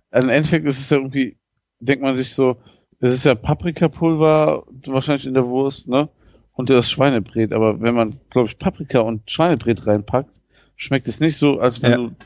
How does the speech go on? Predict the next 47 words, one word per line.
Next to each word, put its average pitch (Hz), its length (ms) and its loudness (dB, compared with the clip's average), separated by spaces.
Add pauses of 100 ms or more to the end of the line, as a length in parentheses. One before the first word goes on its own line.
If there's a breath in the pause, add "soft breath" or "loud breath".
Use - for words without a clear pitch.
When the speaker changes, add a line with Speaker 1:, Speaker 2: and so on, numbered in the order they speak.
Speaker 1:
diese 117 160 -2
Chorizo 135 420 0
reinmachst. 95 380 -2 (340 loud breath)
Es - 60 -4
hat 147 160 2
halt 143 160 4
schon 135 260 -4 (320 soft breath)
mega 143 500 6
was 131 140 0
Spezielles 135 760 2
und, 113 380 -8
ähm, 113 520 2 (580 soft breath)
ja, 110 320 4 (120)
also 120 300 0
das 123 220 -8
ist 131 160 -4
irgendwie 127 320 0
mit 123 140 0
so 123 80 -4
einer 113 160 2
Wurst, 143 340 -2
äh, - 80 -14
wird 120 760 -6
das 135 100 2
schon 135 140 -6
immer 127 160 0
alles 127 240 2
geiler. 120 240 4 (340 loud breath)
Nicht 135 140 -2
umsonst, 139 300 2
ich, - 220 -6
es - 120 -6
gibt - 140 -12
doch, 127 120 -2
ähm, 120 460 2
in 120 260 -4
Polen 139 440 2
diese, 117 800 4
ähm, 110 180 0
Bigos 123 480 0
heißt 101 180 -2
es, 98 140 -10
glaub 107 260 -2
ich, 101 100 -10
ne, 131 120 -2
diesen 120 240 2
Speaker 2:
Mhm. 156 140 0